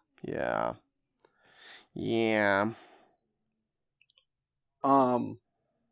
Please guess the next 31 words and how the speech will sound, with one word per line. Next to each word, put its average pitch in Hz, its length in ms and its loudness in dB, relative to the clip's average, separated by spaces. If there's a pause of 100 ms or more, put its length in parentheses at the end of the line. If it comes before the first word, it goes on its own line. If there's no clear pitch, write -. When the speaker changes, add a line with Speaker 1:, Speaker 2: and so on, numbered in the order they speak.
(380)
Speaker 2:
and 151 140 2
then 139 160 4
which 147 360 2
are 147 100 6
the 143 100 4
ones 139 260 0
to 135 100 -8
be 131 120 2
avoided? 123 600 -2 (1600)
Um, 135 320 -2
Speaker 1:
I 147 80 2
think 160 240 6
we 160 140 8
already 139 200 4
said 135 220 0
it. 131 160 -2
The 135 80 -2
one 143 200 2
who 131 400 0
says, 117 720 -2 (120)
"I'm 131 140 -2
just 123 180 -6
looking 120 260 -4
for 127 220 -6
an 104 120 -4
adventure." 110 640 -6 (1000)
Speaker 2:
Which 135 260 0
is, 127 140 -6
so 143 160 4
all 139 280 8
of 131 80 2